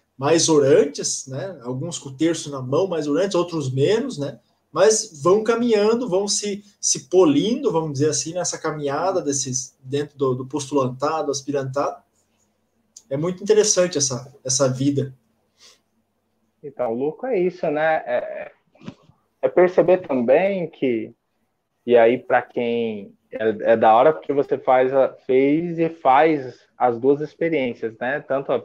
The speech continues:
Speaker 2: a da vida religiosa que você fez e também a hoje, né? Como leigo, você dizendo que vai, daqui a pouco vai rezar o rosário aí com a sua senhora.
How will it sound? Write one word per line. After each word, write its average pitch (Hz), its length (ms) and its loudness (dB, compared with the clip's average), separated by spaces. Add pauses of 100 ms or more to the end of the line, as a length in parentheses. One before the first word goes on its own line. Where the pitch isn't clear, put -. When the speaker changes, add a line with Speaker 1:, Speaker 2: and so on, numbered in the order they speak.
(160)
Speaker 2:
a - 20 -2
da 107 100 -2
vida 113 200 -4
religiosa 117 500 0
que - 100 -18
você 110 160 -6
fez 127 380 -8 (580)
e 156 80 2
também 165 720 0
a 127 300 -4
hoje, 139 400 4
né? 127 160 -2
Como 131 300 -4
leigo, 127 360 2
você 110 200 -12
dizendo 110 480 -8
que 104 320 -10 (600)
vai, 101 280 2
daqui 104 240 -4
a 95 40 -2
pouco 107 280 -6
vai 104 180 -2
rezar 107 300 0
o 101 100 2
rosário 104 460 0
aí 101 100 -2
com 104 80 -12
a 95 40 -10
sua - 180 -20
senhora. 110 520 -6